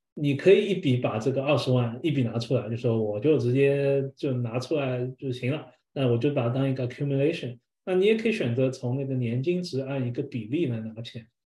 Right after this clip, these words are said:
比如你六十岁的时候有一百万，那你就可以每年拿四万，对吧？然后它还会每年根据一个指数会有一个增长，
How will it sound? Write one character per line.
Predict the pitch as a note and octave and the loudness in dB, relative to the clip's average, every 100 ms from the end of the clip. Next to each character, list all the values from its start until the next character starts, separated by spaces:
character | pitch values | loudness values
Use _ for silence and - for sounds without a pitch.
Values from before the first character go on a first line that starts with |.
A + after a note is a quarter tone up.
| - | -4
比 | C3+ | 0
如 | D3+ | 0
你 | D#3 C#3 B2+ | 0 -2 -2
六 | B2+ E3 C#3+ | -4 -2 -2
十 | B2+ | -2
岁 | D3 | -4
的 | |
时 | B2 C#3 | -4 -6
候 | B2 | -6
有 | |
一 | B2+ | -6
百 | D#3 A#2 G2+ | -6 -6 -4
万， | B2 A#2 | -2 -2
那 | A#2 | -4
你 | A2 | -4
就 | A2+ | -6
可 | A2 B2 | -4 -2
以 | |
每 | A#2 G2+ | -2 -4
年 | G#2 | -6
拿 | A#2 A2+ | -6 -6
四 | - - | -8 -2
万， | B2+ A2 - | -2 -2 -8
对 | A#2+ | -10
吧？ | A2 - _ _ _ _ | -10 -12 _ _ _ _
然 | B2 B2+ | -6 2
后 | E3+ D#3 D3 - _ _ | 4 6 2 -4 _ _
它 | E3+ | -2
还 | D#3 D#3+ | 0 4
会 | F#3+ | 4
每 | F3+ C3+ | 6 4
年 | B2 A#2+ C3 D3+ E3+ | 4 4 2 2 2
根 | F3+ F3 | 2 2
据 | F3 D3 | 2 2
一 | C3+ | 2
个 | D3+ | 0
指 | C#3 B2 | -2 -6
数 | - E3 D3 C3 A#2+ | -6 -2 0 0 -2
会 | D3 C3 | -2 -2
有 | G#2+ | -2
一 | G#2 A2+ | -6 -8
个 | C#3+ C3 A#2+ | -2 0 0
增 | D3+ F#3+ | 0 -2
长， | G3 | -2